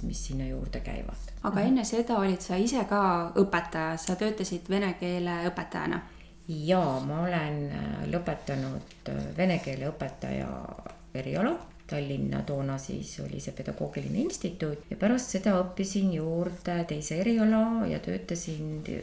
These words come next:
Speaker 1: pigem eesti keele õpetajana. Oman ka kooli juhtimise kogemust, kuus või seitse aastat olin ühe Võrumaa gümnaasiumi õppealajuhataja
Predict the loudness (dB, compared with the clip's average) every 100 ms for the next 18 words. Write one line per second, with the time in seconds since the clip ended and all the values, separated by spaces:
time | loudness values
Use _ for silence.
0 | -10 0 2 4 4 2 2 0 -2 -4
1 | -4 -4 -4 -6 -10 -10 -10 -8 -10 -12
2 | -2 6 8 8 4 0 0 -2 -2 -2
3 | 0 2 2 2 0 -2 -6 -4 -2 -2
4 | -2 -2 -2 -4 -2 -2 -4 -4 -6 -4
5 | -6 -6 -8 -10 -8 -6 -4 -2 -4 -6
6 | -8 -8 -8 -6 -2 2 2 2 0 -2
7 | -4 -2 -2 -2 -6 -4 -4 -4 -4 -4
8 | -6 -6 -4 -2 -2 -4 -6 -6